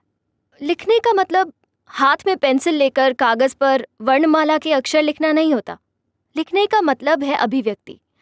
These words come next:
और ये अभिव्यक्ति अधिक से अधिक प्रवाही और सहज हो जाए, इसलिए हमें शिशु वर्ग से ही प्रयास करने चाहिए। बच्चों को मुक्त रीति से ही चित्र बनाने दें और उस बारे में बोलने दें तथा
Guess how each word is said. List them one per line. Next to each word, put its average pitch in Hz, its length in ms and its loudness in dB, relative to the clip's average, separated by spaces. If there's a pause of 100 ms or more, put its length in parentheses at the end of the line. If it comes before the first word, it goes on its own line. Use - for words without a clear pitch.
(220)
और 320 160 0
ये 269 260 -2
अभिव्यक्ति 302 600 0
अधिक 254 320 -2
से - 120 -4
अधिक 240 300 -2
प्रवाही 233 560 -2 (200)
और 254 60 0
सहज 302 420 -2
हो 254 100 -2
जाए, 220 280 -6 (480)
इसलिए 330 280 -2
हमें 294 220 0
शिशु 262 340 -6
वर्ग 220 200 -4
से - 140 -6
ही 247 140 -2
प्रयास 220 380 -2
करने 185 280 -12
चाहिए। 185 380 -16 (720)
बच्चों 294 320 0
को 427 140 0
मुक्त 311 260 0
रीति 339 260 -2
से 349 120 -2
ही 330 160 0
चित्र 240 300 -4
बनाने 214 400 -2
दें 302 140 -6 (140)
और 294 180 0
उस 269 120 -6
बारे 240 220 0
में 320 220 -2
बोलने 247 320 2
दें 208 160 -6 (320)
तथा 294 240 -4